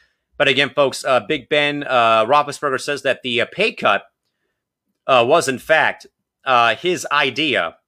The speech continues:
in, uh, to aid the Steelers in putting that money somewhere else. And Isaiah Young chimes in to say that he agrees.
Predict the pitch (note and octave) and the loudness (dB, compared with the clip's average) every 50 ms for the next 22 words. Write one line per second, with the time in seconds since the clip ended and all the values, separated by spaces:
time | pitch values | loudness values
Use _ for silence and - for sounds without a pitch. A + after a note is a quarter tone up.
0 | _ _ _ _ _ _ _ _ _ - _ - A2+ A#2+ A#2+ A#2 A#2 A2+ A2 A2 | _ _ _ _ _ _ _ _ _ -20 _ -14 -10 -8 -6 -4 0 0 2 2
1 | G#2+ G#2+ G#2+ - - - C3+ C3+ C3+ - C#3+ D3+ C#3+ A#2+ A#2+ - - D3 D3 C#3+ | 2 0 -2 -6 -8 -8 -8 -8 -6 -4 -6 -6 -4 -6 -8 -8 -6 -6 -6 -4
2 | A#2+ A2 G2+ F#2+ - - - - - _ _ _ _ _ _ _ _ _ - _ | -2 -2 -4 -4 -6 -10 -14 -16 -20 _ _ _ _ _ _ _ _ _ -20 _
3 | _ _ _ _ _ _ _ - A2+ A#2 A2 - C#3+ D3 C#3+ C3 B2+ C3 C3+ C3+ | _ _ _ _ _ _ _ -8 -8 -8 -6 -4 -4 -4 -2 -2 -2 -2 -2 -2
4 | C3 B2+ B2+ B2 A#2+ A#2+ A#2+ - - - C#3 B2+ A#2+ A#2+ B2 C3 B2 - A#2+ A2+ | -4 -2 -2 -2 -4 -6 -6 -10 -10 -8 -6 -4 -2 0 0 0 -2 -2 -4 -4
5 | A2 A2 A#2+ B2 A#2+ A#2+ A#2+ B2 B2 - C3 A2+ A#2+ A#2 - - B2+ A2+ G2 F2 | -2 0 0 0 0 -2 -4 -4 -6 -6 -8 -10 -8 -10 -8 -8 -6 -8 -6 -6
6 | B2 C3+ B2 A2 G2 F2+ A#2 C#3 F#3 F3 A2+ G2 G2+ G#2 - - - | -4 -4 -4 -4 -4 -6 -4 0 0 0 0 -2 -4 -4 -6 -8 -8